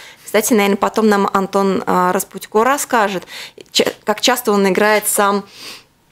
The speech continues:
а, клавирные дуэты, потому что это случай-, а, клавирной музыки написано в разы больше, чем для органа.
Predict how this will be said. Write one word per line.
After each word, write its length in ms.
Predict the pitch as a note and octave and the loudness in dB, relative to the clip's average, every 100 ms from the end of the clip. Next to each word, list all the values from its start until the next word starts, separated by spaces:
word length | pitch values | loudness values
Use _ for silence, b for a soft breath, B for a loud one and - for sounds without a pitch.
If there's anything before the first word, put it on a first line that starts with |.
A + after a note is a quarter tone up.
| _ _ - A#3 | _ _ -8 -2
а, 1040 | - G3+ G3 F#3+ F#3+ F#3 F#3 F3+ - - - - | 0 2 2 0 0 0 0 0 -4 -6 -12 -4
клавирные 840 | A#3 G#3+ G#3+ G#3+ G3+ G#3 G3+ G3+ - | 2 4 4 2 4 4 4 0 -2
дуэты, 540 | F#3 A#3+ B3 F3 - | 0 4 4 2 -4
потому 400 | - - F3+ F3+ | -8 -4 -2 -2
что 160 | - A3 | -2 -4
это 120 | G#3+ | -2
случай-, 480 | - G#3+ - F#3+ F#3+ B B B | -2 -2 0 0 -2 B B B
а, 160 | G3 | -4
клавирной 480 | F#3+ A3 G#3 G3+ G#3+ | 0 0 2 2 2
музыки 360 | A3+ G#3+ - A3 | 4 2 0 0
написано 640 | A3 G#3+ A3 - A3 G#3 G#3 B B B | 0 0 -2 2 2 2 -2 B B B
в 100 | G#3+ | 2
разы 420 | B3+ B3+ A3 A3+ | 2 2 2 0
больше, 440 | F3+ G#3 A#3+ - | 4 2 4 0
чем 260 | - G#3+ G#3 | 0 2 2
для 240 | G3 G#3 | 2 2
органа. 500 | G#3+ A3 F#3+ F3 E3+ | 0 -2 -2 -2 -4